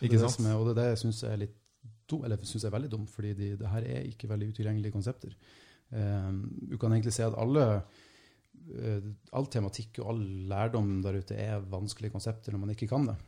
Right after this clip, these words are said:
Speaker 2: eh, og man lar de som kan det, holde på med det. Eh, jeg har lært veldig mye av å kjøpe et, eh, gammelt hus fra femtitallet, om hvordan man skal bygge ekstra isolasjon.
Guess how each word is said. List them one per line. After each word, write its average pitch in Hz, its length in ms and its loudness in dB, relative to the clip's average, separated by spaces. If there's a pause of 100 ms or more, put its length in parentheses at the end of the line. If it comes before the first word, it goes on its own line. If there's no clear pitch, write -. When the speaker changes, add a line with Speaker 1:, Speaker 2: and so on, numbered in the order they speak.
(140)
Speaker 2:
eh, 104 340 2 (120)
og 101 320 0
man 101 220 0
lar 101 320 0 (100)
de 104 160 -2
som 101 240 -6
kan 107 240 -2
det, 98 160 -2
holde 110 220 0
på 127 100 -2
med 110 140 -8
det. 110 40 -10 (760)
Eh, 104 400 0 (100)
jeg 110 80 0
har 110 160 4
lært 104 400 -2
veldig 107 320 2
mye 104 220 0
av 101 140 -4
å 107 100 -4 (100)
kjøpe 113 380 -8
et, - 220 -14
eh, 110 180 -6
gammelt 107 480 -4
hus 113 320 -4
fra 107 140 -6
femtitallet, 113 580 -4 (400)
om 113 100 0
hvordan 107 240 -2
man 101 120 -2
skal 98 360 -6 (600)
bygge 107 460 0
ekstra 110 300 -6
isolasjon. 113 500 -4